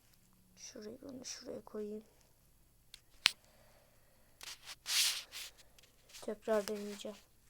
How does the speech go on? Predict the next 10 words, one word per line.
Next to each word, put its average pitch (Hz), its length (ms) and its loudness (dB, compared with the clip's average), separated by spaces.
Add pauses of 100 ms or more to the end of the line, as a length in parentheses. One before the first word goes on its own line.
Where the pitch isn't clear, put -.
(1400)
Makine 208 420 -2
beni 208 220 -2
içine 214 340 -8
çekti. - 380 -10 (400)
Hadi, 254 280 -6 (400)
hadi. 269 280 -2 (680)
Hayır, 240 240 6
sakın. - 380 -6 (4000)
Gidiyorum, 247 360 2
gidiyorum. 262 340 0